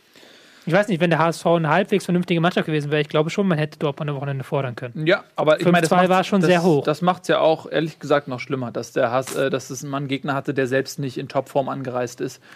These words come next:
Speaker 2: Ähm, und, äh, das macht's jetzt ja eigentlich noch schlimmer. Gut,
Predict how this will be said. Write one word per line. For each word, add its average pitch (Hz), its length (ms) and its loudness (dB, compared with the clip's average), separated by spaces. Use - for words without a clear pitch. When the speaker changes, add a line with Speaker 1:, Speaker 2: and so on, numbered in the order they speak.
Speaker 2:
Ähm, 127 420 -6
und, 127 360 -10
äh, 135 340 -10
das 127 160 -8
macht's 143 200 -6
jetzt 127 160 -6
ja - 80 -6
eigentlich 127 160 -10
noch 123 120 -14
schlimmer. - 320 -16
Gut, 214 240 2